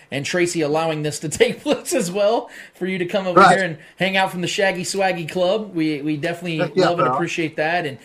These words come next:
Speaker 1: one last question though, Shaggy.
Speaker 2: What's that?
Speaker 1: Who is the real M V P?
Speaker 2: Little Pat. <laughs> And I only said that, I only say that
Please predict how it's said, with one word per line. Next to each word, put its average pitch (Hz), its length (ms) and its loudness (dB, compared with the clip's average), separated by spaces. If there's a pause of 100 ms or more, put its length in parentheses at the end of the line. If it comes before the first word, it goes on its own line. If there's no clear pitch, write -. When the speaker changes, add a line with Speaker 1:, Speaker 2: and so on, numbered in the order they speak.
(180)
Speaker 1:
one 254 140 2
last 285 240 -2
question 233 300 0
though, 156 100 -2
Shaggy. 139 500 -4 (600)
Speaker 2:
What's 180 160 4
that? 190 240 2 (400)
Speaker 1:
Who 254 260 -2
is 226 200 -4
the 165 100 -4
real 156 240 -2
M 131 100 -8
V 117 140 -6
P? 117 340 -8 (1400)
Speaker 2:
Little 135 240 -2
Pat. 151 400 0
<laughs> - 60 -20 (2250)
And 226 200 0
I 233 140 10
only 269 220 2
said 254 300 2
that, 254 160 4
I 247 40 6
only 254 180 2
say 233 240 -6
that 220 220 -6